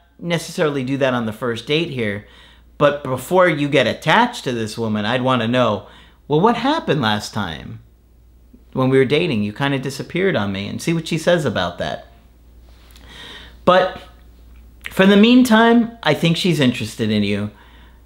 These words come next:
You just have to relax. You're getting really anxious about it already, which is understandable, but that tells me that you got some more work to do on your anxiety and managing your anxiety.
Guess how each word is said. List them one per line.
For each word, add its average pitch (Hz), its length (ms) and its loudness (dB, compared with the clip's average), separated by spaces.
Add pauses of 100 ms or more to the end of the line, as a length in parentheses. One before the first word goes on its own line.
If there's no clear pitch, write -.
(140)
You 131 120 -2
just 147 200 2
have 147 180 4
to 143 80 2
relax. 110 720 2 (180)
You're 117 160 -4
getting 127 240 4
really 139 240 4
anxious 139 400 0
about 123 280 4
it 127 80 2
already, 117 400 4
which 113 180 -6
is 117 100 -6
understandable, 127 880 0 (460)
but 139 200 4
that 147 260 2
tells 143 280 2
me 131 400 -2 (420)
that 120 500 0
you 120 100 -2
got 123 460 0
some 135 160 -4
more 127 240 4
work 170 340 2
to 147 100 -6
do 120 520 -2 (260)
on 120 400 2
your 107 380 -2
anxiety 120 880 0
and 107 160 -2
managing 110 500 -2
your 107 100 -2
anxiety. 127 840 0